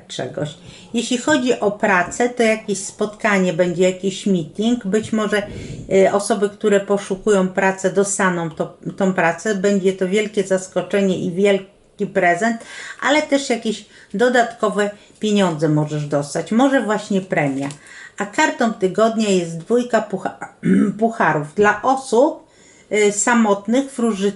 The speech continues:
to, że może właśnie teraz spotkasz kogoś dla stałego związku.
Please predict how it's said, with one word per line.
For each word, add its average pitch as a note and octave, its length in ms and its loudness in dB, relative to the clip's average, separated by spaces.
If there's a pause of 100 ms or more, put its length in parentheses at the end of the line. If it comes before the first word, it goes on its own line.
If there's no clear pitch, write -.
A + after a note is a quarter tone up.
(100)
to, A3+ 240 2
że G3+ 320 0 (340)
może A#3+ 240 2
właśnie A3+ 360 0
teraz B3 400 0
spotkasz - 580 -2
kogoś G#3+ 480 2
dla A3 360 2
stałego G3+ 840 2
związku. F3+ 840 0